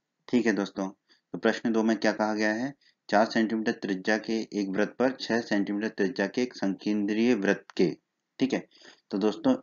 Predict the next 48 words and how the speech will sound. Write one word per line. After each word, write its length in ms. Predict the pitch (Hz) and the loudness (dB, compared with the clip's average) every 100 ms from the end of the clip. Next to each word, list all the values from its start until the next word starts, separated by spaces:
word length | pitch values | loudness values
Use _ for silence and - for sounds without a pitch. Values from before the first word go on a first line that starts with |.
| - | 0
एक 180 | 113 - | 0 4
चार 120 | 107 | 2
सेंटीमीटर 360 | - 117 117 117 | 4 0 0 -2
त्रिज्या 300 | 117 104 113 | -2 0 0
का 80 | 117 | 0
वृत्त 180 | 110 | 0
खींचना 280 | - 107 117 | -4 -4 0
है, 120 | 110 - _ _ _ - | 0 -2 _ _ _ 0
फिर 120 | 123 | 0
छह 160 | - 113 | 4 2
सेंटीमीटर 440 | 113 117 113 113 | 2 0 2 0
त्रिज्या 360 | 117 107 95 110 | -2 -2 0 2
का 120 | 117 | 2
एक 160 | 123 - | 0 0
संकेंद्रीय 580 | - 107 104 120 120 131 | 0 0 4 4 6 4
वृत्त 220 | 113 - | 4 -2
खींचना 260 | 92 - 87 | -6 -2 -2
है। 140 | - - - - - | -2 -6 -20 -20 -18
तो 80 | - | -10
संकेंद्रीय 720 | - 104 101 113 113 113 127 | 0 0 2 2 4 4 4
वृत्त 240 | 113 110 - | 4 0 0
का 100 | 113 | 0
मतलब 260 | 104 104 | 0 0
होता 240 | 104 98 113 | -2 -2 -2
है 180 | 160 185 _ _ _ - | -2 -6 _ _ _ -6
जिन 320 | 95 117 123 | 2 6 6
वृत्तों 280 | 104 101 104 | 4 2 2
के 100 | 127 | 0
केंद्र 280 | 123 113 127 | 2 2 2
समान 340 | - 95 87 | 2 4 4
हो, 80 | 82 82 _ _ _ 95 | 0 -4 _ _ _ -10
तो 40 | |
चार 240 | - 107 113 | 2 4 4
सेंटीमीटर 400 | 123 117 120 117 | 2 0 0 -2
त्रिज्या 300 | 117 107 113 | -2 0 0
का 140 | 117 | 0
जो 160 | 110 117 | -2 -2
केंद्र 280 | 117 110 107 | 0 2 2
होगा 200 | 110 131 | 0 -2
वही 240 | 98 104 | 0 -2
केंद्र 260 | 107 110 104 | 0 0 0
होगा 140 | 107 139 | 0 -2
छह 160 | - | -2
सेंटीमीटर 440 | 101 104 98 98 120 | 0 0 0 0 -2
त्रिज्या 360 | - 90 92 92 | -4 -6 -2 0
के 140 | 143 | 0
वृत्त 220 | 104 85 | 0 -2
का, 240 | - 80 | -4 -6